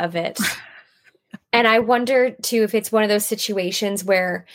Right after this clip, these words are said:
he doesn't know how to have boundaries within it, so he's just removing himself entirely. But, um, and I understand that from a new believer, like, if you're a new believer, or even if you just don't know how to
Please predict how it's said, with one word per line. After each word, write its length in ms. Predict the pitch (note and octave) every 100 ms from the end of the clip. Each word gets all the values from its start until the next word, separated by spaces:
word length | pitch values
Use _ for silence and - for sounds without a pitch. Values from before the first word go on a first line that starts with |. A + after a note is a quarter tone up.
| - -
he 140 | - B3
doesn't 260 | A3+ A#3
know 160 | - G#3+
how 180 | G#3 G#3
to 60 |
have 240 | G3+ G3 F3
boundaries 560 | F#3 F3 F#3 F#3+ F#3+
within 300 | F#3+ F#3 F3+
it, 200 | G3 G#3+ -
so 200 | - A3+
he's 200 | G#3 G#3
just 200 | G3+ -
removing 400 | G#3 G3+ F#3 F#3
himself 380 | G3+ F3+ F3+ F3
entirely. 680 | E3+ E3 D#3+ D#3 D#3+ - G#3 _ _ _ _ _ _ - - _ _ _ _ _ _ _ _ _ _ _ _ _ _ _ _ -
But, 640 | F#3+ A3 G3 - - - A#3
um, 300 | A3+ A3 G#3 A3
and 100 | C4+
I 160 | C#4+
understand 380 | F4 F#4 - B3+
that 140 | G#3 -
from 180 | B3
a 140 | A#3+ A#3
new 220 | A3+ A#3
believer, 600 | A3 G#3 G3+ G#3 B3+ C#4
like, 220 | A3+ G3
if 160 | G#3+ G#3+ - -
you're 640 | - G2 C#3 A3 C4+ D4 C#4 -
a 80 |
new 220 | G#3+ G#3+ G#3
believer, 640 | G#3+ G#3 G#3+ A3 A3+ -
or 140 | G#3 G3
even 200 | A3 A#3+
if 160 | A#3
you 120 | A3
just 240 | G3 G3+ -
don't 240 | G#3 F#3
know 140 | F#3+ G3
how 120 | G3
to 220 | F#3+ F#3+